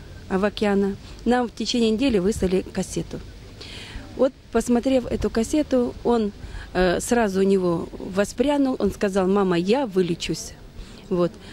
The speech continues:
Позвонили сюда, нам выслали эти, э, приобретения Авакяна,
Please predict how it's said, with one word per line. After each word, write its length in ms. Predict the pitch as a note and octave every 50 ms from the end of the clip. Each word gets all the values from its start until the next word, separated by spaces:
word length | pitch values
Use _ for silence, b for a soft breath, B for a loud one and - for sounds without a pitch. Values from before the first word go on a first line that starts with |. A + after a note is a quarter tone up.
| B B B
Позвонили 540 | - C#4 C#4+ C4+ C#4+ D#4+ D#4 D#4+ D4+ A3 G3
сюда, 400 | - - A3+ A3 G#3+ C4+ C4+ B3+
нам 180 | A#3 A#3 A#3+ B3
выслали 460 | C#4+ C4+ - - G3 F#3 F3 F3 E3+ - - - - - -
эти, 380 | - F#3+ F3+ - - F3+ E3+ E3
э, 260 | - - - - - - - - - - - - - - - -
приобретения 680 | - F#3 F#3 F3+ F3 F3+ E3+ E3 - B3+ C4 C4 B3 A#3
Авакяна, 640 | A3+ A3+ A3+ - - - A3 G#3 G3+ G#3 G#3 G3